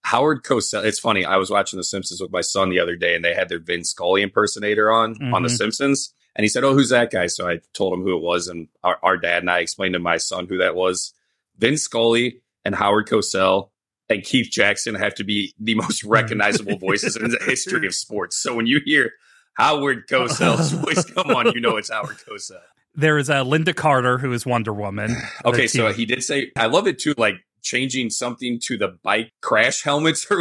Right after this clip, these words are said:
Speaker 2: Yeah,
Speaker 1: whatever. <laughs> Like
Speaker 2: yeah, that was the, the woman he was talking about is on a show called, like, Kings and something, and I have already
Speaker 1: Okay.
Speaker 2: forgotten, but go through pretty quickly here. The participants. Each team, I think, had ten people, but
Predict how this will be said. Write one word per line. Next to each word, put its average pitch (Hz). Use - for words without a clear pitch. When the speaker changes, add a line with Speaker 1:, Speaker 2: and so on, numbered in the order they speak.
Speaker 2:
Yeah, 208
Speaker 1:
whatever. 185
<laughs> 165
Like 165
Speaker 2:
yeah, 165
that 165
was 175
the, 160
the 151
woman 165
he 165
was 143
talking 143
about 131
is 120
on 127
a 117
show 113
called, 120
like, 110
Kings 131
and 110
something, 117
and 107
I 113
have 104
already 107
Speaker 1:
Okay. 98
Speaker 2:
forgotten, 110
but 117
go 175
through 165
pretty 135
quickly 120
here. 110
The 139
participants. -
Each 147
team, 135
I 113
think, 117
had 110
ten 113
people, 110
but 113